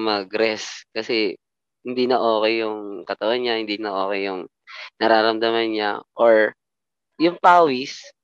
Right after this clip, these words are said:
pag nakita mo na oily yung tao, ah, hindi basta-basta na, ano, kahit mainit, ayun,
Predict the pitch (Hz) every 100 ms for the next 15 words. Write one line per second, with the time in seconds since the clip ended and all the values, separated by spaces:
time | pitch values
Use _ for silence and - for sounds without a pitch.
0 | - 143 151 160 170 170 160 151 143 139
1 | 143 _ _ _ _ _ _ _ _ _
2 | _ - 127 135 135 135 127 - 131 131
3 | 101 101 - 123 117 127 _ _ _ _
4 | _ 117 113 110 110 - 131 156 175 175
5 | 160 151 160 160 147 143 143 135 131 123
6 | 117 117 120 104 90 _ 113 110 - 120
7 | 127 117 110 104 _ _ _ _ _ _
8 | _ 117 113 107 110